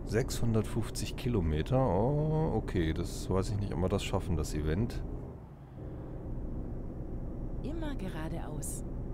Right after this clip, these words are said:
Speaker 2: Achtung, achten Sie auf die Geschwindigkeitsbegrenzung.
Speaker 1: Weil ich kann ja in der, im A T S, glaub ich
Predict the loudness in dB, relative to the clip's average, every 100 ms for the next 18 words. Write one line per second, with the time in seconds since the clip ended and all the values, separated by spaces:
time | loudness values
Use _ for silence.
0 | -4 -4 -4 -6 -6 -6 -4 -4 -4 -4
1 | -4 -4 -4 -4 -4 -4 -4 -4 -4 -4
2 | -4 -2 -2 -2 -4 -4 -4 -4 -4 -4
3 | -4 -4 -4 -4 -4 -4 -4 -4 -4 -6
4 | -6 -6 -6 -6 -6 -6 -6 -6 -6 -8
5 | -10 -10 -8 -8 -6 -6 -6 -8 -8 -8
6 | -8 2 4 4 0 2 4 6 6 6
7 | 6 6 6 4 2 2 4 2 0 -4
8 | -10 -12 -12 -14 -14 -8 2 4 4 2
9 | 0 -2 -6 -10 -10 -12 -16 -16 -14 -2
10 | 4 4 4 -4 -10 -14